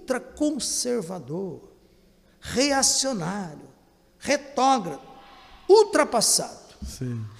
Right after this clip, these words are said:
Speaker 1: Mas eu fiquei sabendo que fora da sala de aula você tem uma prática libertadora. Tem dia que você nem almoça, você vai pra favelas
Speaker 2: Isso.
Speaker 1: cuidar de doente de aids.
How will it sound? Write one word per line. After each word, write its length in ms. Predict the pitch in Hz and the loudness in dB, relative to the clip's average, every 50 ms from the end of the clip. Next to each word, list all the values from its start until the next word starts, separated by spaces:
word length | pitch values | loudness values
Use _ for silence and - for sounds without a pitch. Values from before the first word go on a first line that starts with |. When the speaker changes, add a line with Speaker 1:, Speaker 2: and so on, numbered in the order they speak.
| - - - - - | -20 -20 -16 -6 -2
Speaker 1:
Mas 260 | 220 240 247 226 254 | 2 2 2 4 4
eu 100 | 381 440 | 2 2
fiquei 460 | 359 - 233 190 - - 285 349 302 | 2 -2 -6 -6 -4 -4 -4 -2 0
sabendo 580 | - - 180 147 135 151 175 208 226 220 196 226 | 0 0 -2 -4 -6 -2 -2 0 0 0 -2 -4
que 140 | - 233 233 | -6 -8 -8
fora 500 | - - - - 226 254 277 302 294 247 | -8 -8 -10 -6 -4 -2 -2 0 -2 -2
da 160 | 202 196 175 | -2 -2 0
sala 400 | - - - - 170 165 151 143 | 0 -2 -2 -2 -4 -6 -6 -8
de 160 | 123 120 120 | -10 -12 -14
aula 520 | 107 113 147 190 214 202 160 131 117 113 - - - - - - - | -10 -4 -2 0 0 0 0 -4 -10 -14 -16 -20 -20 -20 -20 -14 -6
você 360 | 233 254 269 - - 311 320 | -2 0 2 2 2 0 -2
tem 160 | - - 311 320 | -2 -4 -4 -2
uma 160 | 320 320 311 | -2 -4 -6
prática 480 | 320 - 277 302 302 - - - - | -4 -4 -4 -4 -4 -6 -6 -6 -4
libertadora. 1040 | 320 320 349 349 339 349 339 - 415 415 392 330 277 269 381 440 359 - - - - - - - - - - - _ - - - | -2 -2 -2 -2 -4 -6 -6 -8 -8 -6 -4 0 0 0 0 -2 -4 -6 -8 -10 -14 -20 -20 -20 -20 -20 -20 -20 _ -14 -4 0
Tem 160 | 262 302 277 | 0 2 2
dia 180 | 220 240 349 349 | 2 2 2 2
que 80 | 349 - | 4 2
você 120 | - 302 | 2 2
nem 140 | 294 294 330 | 2 2 2
almoça, 560 | 339 311 262 214 208 240 277 269 - 254 240 | 2 2 2 2 2 4 4 2 2 2 2
você 120 | - - 240 | 2 2 2
vai 120 | 208 247 | 2 0
pra 160 | 247 - 262 - | 0 0 -4 -4
favelas 560 | - 220 202 180 151 160 214 262 - 143 - | -2 -2 -2 -2 -2 -2 -2 0 2 2 4
Speaker 2:
Isso. 100 | 131 131 | 4 2
Speaker 1:
cuidar 300 | - 208 160 165 247 285 | 0 0 0 -2 -2 0
de 140 | - 311 247 | 0 -4 -4
doente 440 | 208 220 196 202 277 320 320 339 | -2 -2 -2 0 0 0 -2 -4
de 200 | 349 - 320 262 | -6 -4 -4 -4
aids. 540 | 165 147 170 226 277 320 226 156 - - - | -2 -2 -2 -4 -4 -4 -8 -8 -10 -10 -12